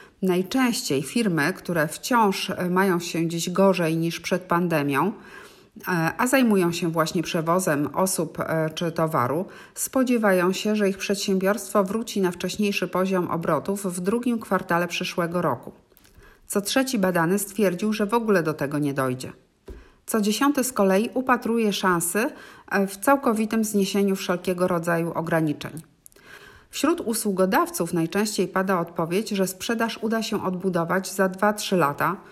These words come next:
albo w drugim kwartale przyszłego roku.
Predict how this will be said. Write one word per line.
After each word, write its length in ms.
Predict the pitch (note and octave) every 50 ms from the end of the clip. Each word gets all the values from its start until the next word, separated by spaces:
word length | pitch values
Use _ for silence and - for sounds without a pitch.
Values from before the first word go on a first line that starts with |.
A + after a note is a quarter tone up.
| - - - -
albo 300 | - - A#3 A#3 C4+ C4
w 60 | A#3+
drugim 320 | G#3 G#3 A3+ A3 A3+ A3+ A3
kwartale 500 | G#3+ - G#3 F#3+ F#3+ - F#3 F#3 F#3 F#3
przyszłego 540 | F#3 - F#3 F3 - - F3 E3+ E3 E3+ E3
roku. 280 | C#3+ A#2+ - - -